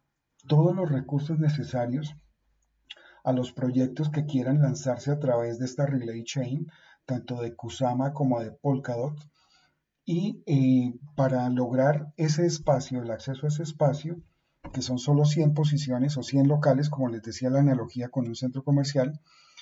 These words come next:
eh, sacaron a subasta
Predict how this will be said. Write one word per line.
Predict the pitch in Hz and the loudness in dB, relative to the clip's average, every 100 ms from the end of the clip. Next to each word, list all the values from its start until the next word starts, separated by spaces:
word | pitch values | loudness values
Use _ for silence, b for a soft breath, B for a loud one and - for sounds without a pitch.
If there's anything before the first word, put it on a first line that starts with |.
| b b - | b b -2
eh, | 135 127 127 - - | 2 4 2 -2 -8
sacaron | - 135 131 139 156 175 | -4 -2 2 4 4 4
a | |
subasta | 160 135 123 135 - - 113 143 | 2 2 4 4 4 -6 -10 -12